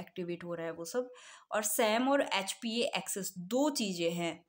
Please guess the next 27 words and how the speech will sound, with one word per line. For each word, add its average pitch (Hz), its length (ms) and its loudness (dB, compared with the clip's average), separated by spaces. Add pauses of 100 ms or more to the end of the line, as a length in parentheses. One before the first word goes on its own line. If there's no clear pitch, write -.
ठीक 240 180 -2
है, 233 140 4
जो 208 160 0
कि 233 140 -2
रेगुलेट 170 480 0
करती 180 440 -4
है 185 120 2
by 196 140 2
several 226 520 2
brain 202 340 2
region 208 340 2
including 196 640 0 (120)
limbic 185 640 -2
system, 202 300 0 (520)
prefrontal 247 720 4
cortex, 208 320 4 (400)
amygdala। 214 560 2 (560)
amygdala 285 520 6
बहुत 226 680 2
ही 302 40 4
इंपॉर्टेंट 214 520 4
पार्ट 190 260 2
होता 185 240 -2
है 180 80 0
हमारे 180 260 -2
ब्रेन 175 300 -6
का। 277 280 0